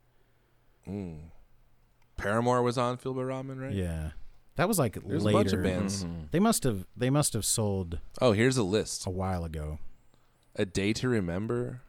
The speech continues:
Speaker 2: Yeah, they're good.
Speaker 3: Cool.
Speaker 2: Huh.
Speaker 3: Um, Jack, Jack Conte's <laughs> band is, um,
Speaker 1: Just say Conte.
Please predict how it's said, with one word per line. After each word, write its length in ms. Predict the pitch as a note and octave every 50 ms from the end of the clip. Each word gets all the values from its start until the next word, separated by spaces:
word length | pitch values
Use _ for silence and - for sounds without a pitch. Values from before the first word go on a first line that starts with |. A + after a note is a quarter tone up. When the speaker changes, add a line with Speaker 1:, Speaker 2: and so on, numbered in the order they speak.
| - - - -
Speaker 2:
Yeah, 320 | - F#2+ F2+ E2+ E2+ F#2+ F#2+ - -
they're 120 | G2 G2+ F#2+
good. 300 | F2 E2+ E2+ F2 F#2 - - - _ - - _
Speaker 3:
Cool. 360 | - - A2+ G#2+ G2+ F#2 - - _ _ _ _ _ _ _ _ _ -
Speaker 2:
Huh. 160 | - B2+ F#2+ - - - _ _ _ - - - - - - - -
Speaker 3:
Um, 400 | G#2+ G2+ G2 F#2+ F#2 F#2 F2 E2 - _ _ _ _ _ _ _ _ _ _ _ _ _ _ _ _ _ _ _ _ _ _ - - - - - _ - F#2+
Jack, 440 | E2+ - G#2+ G#2+ A2 A#2 - - - - - - - - _ - - - _ - - - - - - F#2
Jack 320 | F2+ G#2 G2 G#2 - -
Conte's 800 | - - G2+ G2+ G2 - - - G2+ G2 F#2+ G2 F#2+ F#2 F#2 - - -
<laughs> 80 | - G2
band 580 | F2+ - G#2+ G2 G2 G2 G2 F#2+ F#2 - - - -
is, 360 | G#2+ G#2 G2 F#2 F#2+ E2+ - -
um, 200 | - F#2 F2+ F#2 E2+ - - - - - - - - - - - -
Speaker 1:
Just 100 | - -
say 100 | - A2
Conte. 340 | - - F#2+ F#2 F2 -